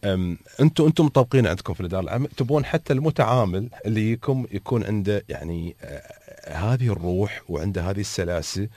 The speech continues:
و-، وعنده هالأريحية في، فيما يتعلق موضوع التميز. آه، يعني، آه، يعني زراعة الثقافة ترى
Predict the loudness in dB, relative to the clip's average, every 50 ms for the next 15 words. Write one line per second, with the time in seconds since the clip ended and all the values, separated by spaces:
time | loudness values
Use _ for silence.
0 | -16 -20 -20 -20 -20 -20 -20 _ -12 -6 -4 -2 -2 0 0 0 -2 -2 -4 -4
1 | -4 -4 0 0 2 2 2 2 2 4 4 2 2 0 -2 -2 0 0 0 0
2 | 0 -2 -4 -4 -4 -2 -2 -2 -2 -2 -4 -4 -2 -2 -4 -4 -6 -8 -6 -6
3 | -4 -4 -6 -6 -6 -6 -6 -6 -6 -6 -6 -6 -4 -4 -4 -4 -4 -6 -8 -8
4 | -8 -8 -8 -10 -10 -8 -8 -6 -6 -6 -8 -10 -12 -12 -14 -16 _ -14 -14 -12
5 | -12 -12 -10 -10 -8 -6 -4 -4 -4 -6 -6 -8 -10 -10 -12 -20 _ _ -20 -20
6 | -20 _ -10 -6 -4 -2 -2 -2 -4 -4 -8 -8 -6 -4 -2 0 2 2 0 -2
7 | -4 -6 -8 -8 -6 -6 -4 -2 0 0 0 0 0 0 -2 -2 -2 -4 -4 -4
8 | -2 -2 -2